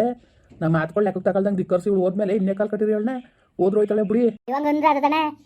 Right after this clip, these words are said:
Speaker 2: ನೀವು ಅದ್ನೇ ಕಟ್ಕೊಂಡ್ ಕೂತ್ಕೊಬೇಡಿ ನೀವು, ಸುಮ್ನಿರಿ. ಬಂದ್ರುವೆ ನೀವು ಮಾತಾಡ್ಸಕ್ ಇಷ್ಟ ಇದ್ರೆ ಮಾತಾಡ್ಸಿ, ಇಲ್ಲಾಂದ್ರೆ ಇರ್ಲಿ. ಇನ್ನು ಎಲ್ಗ್ ಹೋದರು? ಸುಮ್ನಿರಿ ನೀವು, ಏನೋ ಅನ್ಬೇಡಿ ಕಣಣ್ಣ ನೀವು.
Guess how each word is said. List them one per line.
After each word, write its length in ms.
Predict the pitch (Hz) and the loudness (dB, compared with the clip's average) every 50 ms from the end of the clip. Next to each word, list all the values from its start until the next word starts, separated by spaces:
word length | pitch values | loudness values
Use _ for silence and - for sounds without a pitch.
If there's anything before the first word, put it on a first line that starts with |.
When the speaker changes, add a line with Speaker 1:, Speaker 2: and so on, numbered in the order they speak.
| _ _ _ | _ _ _
Speaker 2:
ನೀವು 140 | 262 285 294 | 2 4 4
ಅದ್ನೇ 180 | 285 240 277 | 4 2 0
ಕಟ್ಕೊಂಡ್ 240 | 285 294 - 285 285 | -2 0 0 0 -2
ಕೂತ್ಕೊಬೇಡಿ 340 | 311 - - 285 277 285 302 | 0 0 2 2 2 2 2
ನೀವು, 440 | 302 311 311 294 320 359 339 311 285 - - - _ _ _ | 0 2 2 4 4 6 4 2 0 -6 -12 -20 _ _ _
ಸುಮ್ನಿರಿ. 580 | 302 285 294 294 285 285 302 294 - - _ _ 262 | 2 4 4 4 4 2 2 0 -4 -12 _ _ 0
ಬಂದ್ರುವೆ 500 | 247 294 294 285 294 294 302 311 311 302 | 2 2 4 4 2 4 4 4 4 4
ನೀವು 140 | 294 294 285 | 2 2 2
ಮಾತಾಡ್ಸಕ್ 440 | 277 254 240 302 269 - 294 285 330 | 0 2 2 0 0 0 -2 -2 -2
ಇಷ್ಟ 160 | 277 247 294 269 | 0 2 0 2
ಇದ್ರೆ 120 | 277 311 | 2 0
ಮಾತಾಡ್ಸಿ, 440 | 302 269 247 294 269 - 311 302 285 | -2 0 0 0 0 2 0 0 2
ಇಲ್ಲಾಂದ್ರೆ 300 | 269 277 277 294 285 285 | 2 2 0 2 2 2
ಇರ್ಲಿ. 220 | 277 277 277 302 285 285 - - - - _ _ - | 0 2 0 -2 -2 -2 -6 -14 -20 -20 _ _ -2
ಇನ್ನು 260 | 277 285 285 302 302 | 0 0 2 2 4
ಎಲ್ಗ್ 220 | 294 294 285 262 277 | 2 2 4 4 2
ಹೋದರು? 440 | 294 285 285 302 330 320 302 - - - _ _ - - | 2 4 4 2 2 0 -2 -6 -14 -20 _ _ -2 2
ಸುಮ್ನಿರಿ 320 | 302 285 294 294 285 294 | 2 4 4 4 2 2
ನೀವು, 380 | 294 311 320 339 330 - - - | 2 2 2 2 2 0 -4 -6
ಏನೋ 160 | 240 269 277 294 | -4 0 2 2
ಅನ್ಬೇಡಿ 260 | 285 277 269 277 294 | 2 2 2 0 0
ಕಣಣ್ಣ 220 | 285 294 294 294 294 | 0 0 0 0 0
ನೀವು. 180 | 320 320 320 | 0 -2 -2